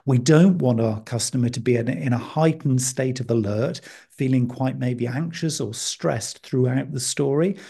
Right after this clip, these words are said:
We need to guide them, let them relax, make their interest peak, let them relax,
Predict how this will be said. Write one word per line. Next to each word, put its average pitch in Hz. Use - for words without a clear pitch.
We 139
need 139
to 131
guide 135
them, 147
let 123
them 127
relax, 123
make 135
their 131
interest 139
peak, 143
let 135
them 123
relax, 123